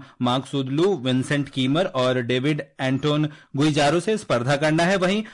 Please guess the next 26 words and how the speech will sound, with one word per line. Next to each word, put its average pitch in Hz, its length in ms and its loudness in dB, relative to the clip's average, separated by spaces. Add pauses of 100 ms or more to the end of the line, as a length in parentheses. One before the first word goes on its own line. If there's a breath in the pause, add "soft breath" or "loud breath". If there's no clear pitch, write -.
(140 loud breath)
अरविंद 180 380 2
ने 208 280 -2
एकमात्र 151 500 0
जीत 147 240 0
अमेरिका 139 480 0
के 151 140 -4
हेंस 147 400 0
मोके 135 400 0
नीमैन 127 360 2
के 143 120 -4
खिलाफ 139 400 -2 (520)
दर्ज 120 260 0
की 120 180 -2
है। 110 320 0 (480 soft breath)
उतना 180 180 -2
अच्छा 196 180 0
प्रदर्शन 180 460 0
रहा 170 200 2
नहीं 202 180 0
गुकेश 151 300 -2
का 156 120 -4
इस 131 180 -4
वर्ष 131 280 -4
भी 139 80 0
अब 120 100 -2
तक। - 340 -10